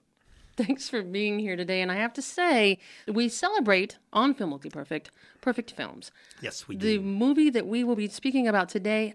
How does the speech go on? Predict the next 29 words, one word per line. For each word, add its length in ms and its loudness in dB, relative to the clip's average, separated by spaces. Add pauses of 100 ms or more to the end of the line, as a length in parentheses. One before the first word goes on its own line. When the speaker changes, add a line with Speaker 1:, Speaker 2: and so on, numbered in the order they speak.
Speaker 1:
I 160 4
agree, 460 0 (140)
is 460 2 (340)
perfect. 560 0 (460)
But 100 -10
by 140 0
the 60 -6
same 260 2
token, 360 2
I 100 -2
cannot 320 -4
recommend 440 -2
that 300 -4
anyone 640 -2
go 320 -4
see 480 -2
it. 120 -4 (260)
And 120 -2
on 140 2
that 180 2
note, 240 0
gentlemen, 600 0
what, 360 2
uh, 320 2
brings 380 0
us 340 -4
here 600 -2
together 400 -4
today? 400 -4